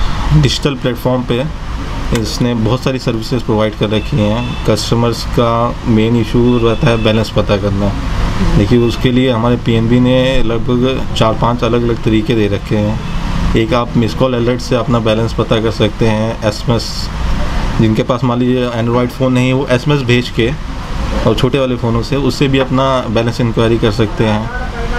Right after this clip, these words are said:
ठीक है, अ, दो चीज़ों की। तीसरा, पीएनबी का एम पासबुक ऐप,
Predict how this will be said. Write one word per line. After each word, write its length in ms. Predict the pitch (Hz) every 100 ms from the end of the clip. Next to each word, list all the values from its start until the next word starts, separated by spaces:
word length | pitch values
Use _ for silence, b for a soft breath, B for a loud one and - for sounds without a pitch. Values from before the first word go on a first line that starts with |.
| -
ठीक 120 | 127
है, 280 | 117 107 -
अ, 180 | 113
दो 280 | 104 107 123
चीज़ों 260 | 123 120 117
की। 100 | 120
तीसरा, 640 | 120 113 135 135 135 131 - - -
पीएनबी 420 | 123 120 123 131
का 360 | 139 139 135 135 -
एम 160 | 131 135
पासबुक 440 | 135 120 123 135
ऐप, 160 | 131